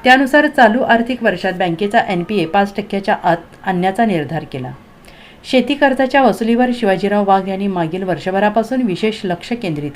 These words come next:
केले. शेतकऱ्यांनी ओटीएस योजनेचा लाभ घेत थकबाकी भरावी, यासाठी वाघ यांनी जिल्हा बँकेतील अधिकाऱ्यांना तालुक्यात पाठवून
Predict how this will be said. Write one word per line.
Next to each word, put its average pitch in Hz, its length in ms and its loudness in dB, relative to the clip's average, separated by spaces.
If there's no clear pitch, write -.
केले. 131 200 -8
शेतकऱ्यांनी 240 600 4
ओटीएस 240 400 2
योजनेचा 220 520 0
लाभ 175 220 4
घेत 147 120 -8
थकबाकी 165 420 -2
भरावी, 160 400 -4
यासाठी 277 520 4
वाघ 214 360 4
यांनी 190 260 0
जिल्हा 214 320 4
बँकेतील 277 460 0
अधिकाऱ्यांना 233 600 4
तालुक्यात 185 340 0
पाठवून 220 440 -2